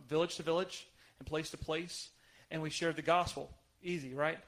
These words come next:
But the bulk of what we did was we spent time with local pastors and local believers teaching them what it means to actually follow Jesus. The same thing I'm trying to teach my children what to do, right?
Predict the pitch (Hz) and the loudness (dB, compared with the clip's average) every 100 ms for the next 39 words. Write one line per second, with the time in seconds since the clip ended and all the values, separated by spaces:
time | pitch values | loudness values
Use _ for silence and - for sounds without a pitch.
0 | - - - 156 143 165 185 185 175 180 | -20 -12 -6 -4 4 6 6 4 0 0
1 | 175 170 143 175 147 143 135 - 156 156 | 0 0 0 -2 -2 -4 -6 -6 -6 -8
2 | - 160 170 180 156 143 151 165 196 170 | -6 -2 0 -2 -6 -2 0 0 -4 -2
3 | 185 180 - 143 135 - - - 147 143 | -2 -2 -4 -8 -8 -12 -18 -14 -8 0
4 | 151 160 165 165 175 180 143 139 135 - | 0 0 -4 -2 -2 -4 -4 -6 -8 -14
5 | _ - 190 190 190 175 165 147 160 180 | _ -6 -4 -2 -4 -6 -4 0 2 0
6 | 165 170 165 170 156 151 151 - 147 151 | -4 -6 -4 -2 -2 -2 -2 2 4 2
7 | 147 139 123 - - 170 185 190 180 175 | 0 -6 -6 -6 -2 0 0 -2 -4 -2
8 | 180 151 - 165 - 180 233 240 226 165 | 0 -2 -2 -8 -2 -2 0 2 2 0
9 | 151 139 127 135 135 147 | -4 -10 -8 -8 -4 -4